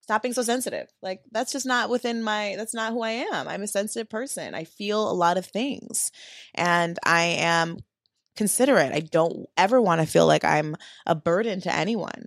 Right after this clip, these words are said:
That's, oh, it's been s-, extremely challenging for me to ask for help.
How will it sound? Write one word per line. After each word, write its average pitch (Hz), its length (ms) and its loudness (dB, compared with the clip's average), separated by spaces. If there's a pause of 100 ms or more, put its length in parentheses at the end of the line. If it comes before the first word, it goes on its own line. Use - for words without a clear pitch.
That's, - 240 -10
oh, 160 140 4
it's 165 120 0
been 180 300 -6 (120)
s-, - 140 -8
extremely 202 720 -4
challenging 151 560 -4
for 156 140 -8
me 156 200 -6
to 147 300 -2
ask 143 300 2
for 143 80 -12
help. 135 300 -10